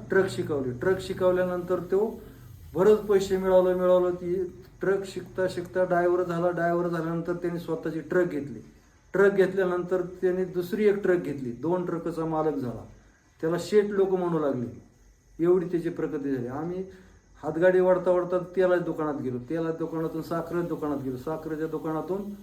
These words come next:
वारईला गेलो. अशा प्रकारे आम्ही इथपर्यंत काम करीत आलो आणि तो शेठ झाला. एक दिवशी त्याची माझी गाठ पडली, तो गाडी घेऊन आला मार्केटला. म्हणला, "पंत काय करतोय?" म्हणलं, "काय नाही बुवा, गाड्या खाली करतोय." म्हणलं, "कर माझी बी खाली."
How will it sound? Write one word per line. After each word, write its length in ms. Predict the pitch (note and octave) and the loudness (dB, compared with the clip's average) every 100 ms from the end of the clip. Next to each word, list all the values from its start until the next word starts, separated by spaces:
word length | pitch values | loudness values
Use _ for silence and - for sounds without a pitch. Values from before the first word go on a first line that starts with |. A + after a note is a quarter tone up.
| - | -14
वारईला 500 | D3 E3+ F3+ F#3+ F3+ | -4 4 6 6 4
गेलो. 260 | E3+ D3 B2 - - - - - | 2 0 -2 -4 -14 -20 -20 -16
अशा 300 | C#3 D#3+ F#3 | -10 -4 0
प्रकारे 420 | F#3 F3+ F3 F3 F3+ | 0 -2 -2 2 2
आम्ही 340 | F3+ G#3 A3 - - _ - - | 0 -2 -4 -10 -18 _ -20 -8
इथपर्यंत 480 | F3+ - F#3 F#3+ F#3 | -8 0 2 4 4
काम 220 | F#3 F3+ F3 | 2 2 2
करीत 260 | F3 F3 | 2 4
आलो 220 | F3+ C3 A#2+ - - _ _ _ - | 4 2 -4 -12 -20 _ _ _ -10
आणि 100 | C#3 C#3 | -10 -4
तो 80 | E3+ | -4
शेठ 240 | - F3 | 0 -2
झाला. 320 | C#3+ B2 G2+ - - _ _ _ _ _ | 0 -4 -6 -14 -20 _ _ _ _ _
एक 220 | D3 D#3 | -8 -2
दिवशी 200 | F3 F3 | -2 -2
त्याची 260 | - E3+ F3 | -4 -2 -2
माझी 300 | E3+ E3 D#3+ | -2 0 0
गाठ 200 | E3+ E3 | -2 -4
पडली, 640 | - E3 E3 E3 E3 D#3+ | -4 -4 -2 -2 -2 -4
तो 220 | D3 E3 | -8 -8
गाडी 300 | D#3 E3+ D#3 | -4 -2 -2
घेऊन 180 | D3+ C#3+ | -2 -4
आला 180 | C#3 C#3+ | -2 -4
मार्केटला. 460 | C#3 C3+ B2+ B2+ C3+ | -2 -4 -6 -8 -6
म्हणला, 600 | C#3 C#3 C3+ C3+ C3 A#2+ - _ _ | -6 -4 -4 -4 -8 -14 -20 _ _
"पंत 240 | F3 F3+ F#3+ | -6 -2 -2
काय 140 | G3 G#3+ | 0 0
करतोय?" 480 | G3 F#3 F3 F3 F3 | 0 -2 -2 -2 -2
म्हणलं, 280 | E3+ F3 | -4 -6
"काय 320 | E3+ E3+ F#3 G3 | -8 -6 -6 -6
नाही 140 | G3+ | -6
बुवा, 160 | G3 F#3+ | -4 -4
गाड्या 280 | F#3 F3 E3+ D#3+ | -4 -4 -6 -8
खाली 140 | D#3 | -8
करतोय." 360 | D3 C#3 C#3+ D3 | -6 -8 -8 -8
म्हणलं, 220 | D3+ D3+ | -8 -8
"कर 220 | - G#3 | -8 -6
माझी 300 | G3+ F3+ E3+ | -2 -2 -2
बी 60 | D#3 B2+ | -6 -6
खाली." 240 | B2 | -6